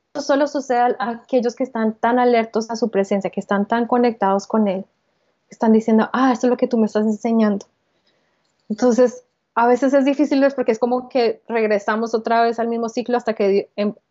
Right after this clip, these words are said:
finalmente podamos aprender lo que Dios nos está enseñando, como le pasó a los discípulos,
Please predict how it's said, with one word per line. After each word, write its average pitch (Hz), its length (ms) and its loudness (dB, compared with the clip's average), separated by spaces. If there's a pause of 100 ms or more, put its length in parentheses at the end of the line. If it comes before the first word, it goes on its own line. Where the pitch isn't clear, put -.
(400)
finalmente 226 600 2
podamos 202 400 -2
aprender 202 440 0
lo 202 100 0
que 220 120 -4
Dios 196 180 2
nos 196 140 -4
está 220 180 -2
enseñando, 202 720 -2
como 208 160 2
le 202 120 2
pasó 202 240 0
a - 20 2
los 196 160 2
discípulos, 208 840 0